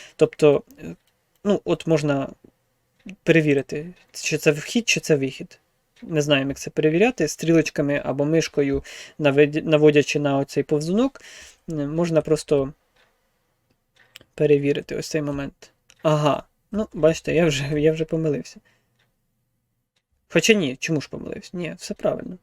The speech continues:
От сюди перейшло сопло, і далі пішло правильно. Це от вихід, саме вихід в мене дефективний, і вхід нормальний.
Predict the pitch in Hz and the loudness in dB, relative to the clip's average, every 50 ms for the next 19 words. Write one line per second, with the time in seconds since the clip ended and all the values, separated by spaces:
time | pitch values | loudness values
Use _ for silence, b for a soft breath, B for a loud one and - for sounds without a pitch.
0 | _ _ _ _ _ _ _ _ _ _ _ _ _ _ _ _ _ _ _ _ | _ _ _ _ _ _ _ _ _ _ _ _ _ _ _ _ _ _ _ _
1 | _ _ _ _ _ - 185 202 - - - 170 156 170 165 165 160 156 151 143 | _ _ _ _ _ 0 0 0 0 -2 -4 2 4 6 8 8 10 10 8 8
2 | 139 139 - - - - - - - - _ _ _ _ - 165 151 151 147 - | 6 4 0 -4 -10 -12 -14 -14 -16 -18 _ _ _ _ 0 4 4 4 4 2
3 | - - 160 147 - - - 151 160 170 - 240 247 254 277 294 - _ _ _ | 2 2 2 2 2 2 2 2 2 2 0 -2 -2 -2 -2 -4 -8 _ _ _
4 | _ - - 190 214 202 165 160 160 185 202 208 214 214 202 202 202 202 202 196 | _ -6 -2 -2 -2 4 6 6 6 6 4 2 0 -2 -2 -2 -2 -2 -2 -4
5 | 190 - 156 151 - - 165 165 170 180 185 185 180 175 175 - _ _ _ _ | -4 -4 -6 -6 -4 0 2 2 2 2 0 0 -2 -6 -8 -12 _ _ _ _
6 | _ _ _ _ _ _ _ _ 160 160 170 175 165 156 151 151 151 - - 196 | _ _ _ _ _ _ _ _ 2 4 4 6 4 4 2 0 -2 4 6 6
7 | 196 190 190 - 147 151 170 208 208 - - 277 - - - _ _ _ _ _ | 6 6 4 2 4 4 4 4 4 0 -6 -8 -8 -10 -18 _ _ _ _ _
8 | _ _ _ _ _ - - - 160 156 160 156 147 156 160 151 - - 151 - | _ _ _ _ _ -2 2 4 4 4 2 0 0 0 -2 -2 -2 -6 -10 -8
9 | - - 143 147 143 147 147 147 139 147 147 151 143 - 160 - - - 156 147 | -8 -6 -4 -2 0 0 0 0 -2 0 0 -2 0 0 -4 -6 0 2 2 2
10 | 143 143 139 - B B B B B B B B B - 185 196 208 214 190 - | 2 0 -4 -8 B B B B B B B B B 0 2 4 4 4 2 0
11 | - - 196 202 190 180 165 147 135 131 127 135 - - - 202 | 0 2 2 4 4 4 4 6 6 4 2 2 -2 -8 -12 -14